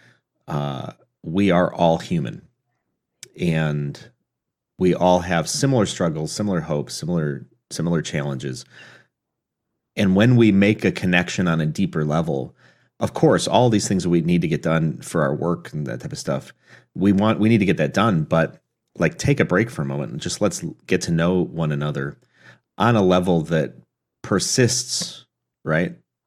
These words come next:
Regardless of our, uh, work or our circumstances. We are all, at the end of the day,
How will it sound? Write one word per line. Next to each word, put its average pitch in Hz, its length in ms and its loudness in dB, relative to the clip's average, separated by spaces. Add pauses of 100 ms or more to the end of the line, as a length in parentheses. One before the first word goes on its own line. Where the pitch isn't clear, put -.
Regardless 87 840 2 (520)
of 80 400 0
our, 73 500 -2 (580)
uh, - 440 -8 (120)
work 87 540 0
or 85 100 0
our 73 120 2
circumstances. - 840 -6
We - 200 -2
are 78 300 0
all, 80 440 -2
at - 80 -16
the 76 80 -6
end 69 120 -6
of 60 40 -8
the 64 60 -10
day, 64 240 -8